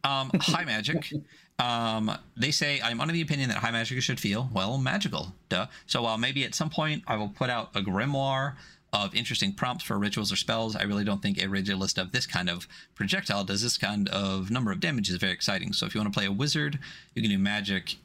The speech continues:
Speaker 1: any magic. You tell the G M what kind of magic you wanna do. The G M says, 'Okay,' make a magic roll, and the G M decides where this falls on the difficulty table."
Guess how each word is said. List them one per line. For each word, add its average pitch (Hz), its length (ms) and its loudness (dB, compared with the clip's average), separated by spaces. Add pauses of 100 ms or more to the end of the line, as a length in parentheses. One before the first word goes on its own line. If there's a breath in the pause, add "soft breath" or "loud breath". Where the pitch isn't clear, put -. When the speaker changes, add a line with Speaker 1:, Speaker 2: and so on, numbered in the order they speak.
(180)
Speaker 1:
any 165 160 4
magic. 90 680 -2
You 98 80 0
tell 117 140 0
the 113 100 -2
G 113 120 2
M 104 60 2
what - 100 -2
kind 98 80 2
of 98 40 2
magic 107 300 0
you 110 40 0
wanna 104 120 2
do. 104 140 2
The 98 100 0
G 95 140 0
M 95 100 2
says, - 200 0
'Okay,' 101 380 0
make 92 140 -4
a 92 60 0
magic 95 280 0
roll, 95 280 0
and 95 120 0
the 92 60 2
G 95 200 0
M 95 100 0
decides 92 560 0 (380 loud breath)
where 120 480 0
this 117 200 0
falls 101 340 0
on 95 80 0
the 90 80 0
difficulty 98 560 0
table." 98 420 -2